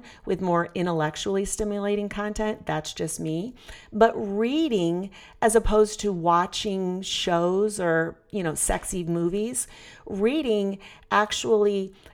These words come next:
engages your imagination on a whole other level and dimension. And so reading a novel that, that allows you to explore sexuality and sensuality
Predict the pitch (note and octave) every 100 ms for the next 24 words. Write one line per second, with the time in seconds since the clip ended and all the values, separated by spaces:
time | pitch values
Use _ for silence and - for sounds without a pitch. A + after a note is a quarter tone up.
0 | - A3 G3+ G3 G3+ G3 G3+ F#3 F3+ F3
1 | E3+ E3+ E3+ D#3+ E3+ A#3 G#3+ G3+ E3 D#3
2 | D#3 - G3+ F#3+ F3+ - E3+ E3 D#3+ D#3
3 | D#3+ D#3 - D#3 D3+ D3 C#3+ D3+ - -
4 | G#3+ - - - - G#3+ G3+ - G#3 F#3+
5 | F#3+ - - F#3 F3+ A3 A#3+ A3+ F#3+ F3+
6 | F3+ F3+ F#3 F3+ F3+ F3+ - - F3 F#3+
7 | F3+ - _ _ - G3+ F#3+ F#3 - F#3
8 | F#3+ F#3+ G3+ G3+ F#3 F#3+ F3+ E3+ - F#3+
9 | F3 E3+ E3+ - - _ _ - G#3+ -
10 | - - G3+ G3 G3 G3 F#3 - F#3+ -
11 | G#3 G3 F#3 F#3 F#3 F#3 F3+ - F#3+ F3+
12 | G3 F#3 F3 F3+ F3+ F3+